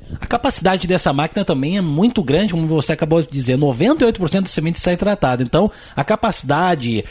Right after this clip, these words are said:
a, a rendi-, o rendimento, né, a agilidade ganha pra cooperativa, pro próprio produtor também. Isso é uma coisa importante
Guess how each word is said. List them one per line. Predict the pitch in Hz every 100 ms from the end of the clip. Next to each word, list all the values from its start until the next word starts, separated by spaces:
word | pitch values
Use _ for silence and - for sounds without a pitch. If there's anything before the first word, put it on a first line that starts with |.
| -
a, | -
a | 117 117 120
rendi-, | 104 285 202
o | 143
rendimento, | 202 277 208 135 208 247 180 104
né, | 104 156
a | 147
agilidade | 127 143 202 190 143 160 135
ganha | 127 156
pra | 151 165
cooperativa, | 175 180 147 185 220
pro | 220
próprio | - 220 -
produtor | 254 247 226
também. | 240 254 190 175
Isso | - 170
é |
uma | 175 196 180
coisa | 151 165 185
importante | 190 - 160 160 196